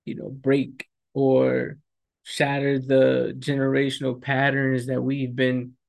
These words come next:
living in for so long. It's time for generational wealth, you heard? So let's go ahead and tap in. So what I'm gonna do, I'm actually gonna play a clip, uh, from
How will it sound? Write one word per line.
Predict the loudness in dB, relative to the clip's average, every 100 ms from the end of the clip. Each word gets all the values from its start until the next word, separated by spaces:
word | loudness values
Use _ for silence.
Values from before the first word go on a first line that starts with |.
| _ _ _ _
living | -2 0 0 0
in | -2 -6
for | -8
so | -2 0
long. | 0 0 0 -2 -6 -12 _ _ _ _ _ _ _ -6
It's | -4
time | 0 0 -2
for | -6
generational | -4 0 0 2 0 -2 -2 -2
wealth, | 0 -2 -2
you | -4
heard? | -2 0 -2
So | -2 -2 -2 -6 _ _ _ _ _
let's | -10 -8
go | -2
ahead | 0 0 0
and | -4
tap | -2 -2 -2 -2
in. | -2 -2 -2
So | -2
what | -2
I'm | 0 0
gonna | -2 -4
do, | -2 0 2 0
I'm | 0 -2
actually | -2 -4 -6
gonna | -4 -4
play | -2 0 0
a | -2
clip, | -4 -2 -2 -4 _ _ _ _ _ _ _ -6
uh, | -2 0 0
from | -2 -4 -2 0 0 -4 -8 -14